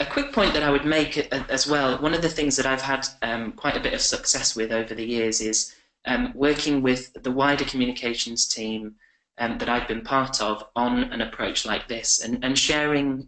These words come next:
um, the approach so that everybody in the team is going out and working with business partners, uh,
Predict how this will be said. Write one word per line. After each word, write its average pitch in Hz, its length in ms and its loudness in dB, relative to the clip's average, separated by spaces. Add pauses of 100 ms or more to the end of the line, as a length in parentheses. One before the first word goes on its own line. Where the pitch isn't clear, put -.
um, 120 360 0
the 117 140 -4
approach - 680 -2 (420)
so - 140 -2
that 131 160 0
everybody 143 460 0
in 123 60 2
the 117 60 -4
team 120 260 -2
is 113 80 -4
going 113 280 -2
out 113 200 -4
and 117 100 -12
working 120 360 -2
with 113 200 -6
business 113 340 -2
partners, 110 640 -6 (360)
uh, 117 80 -4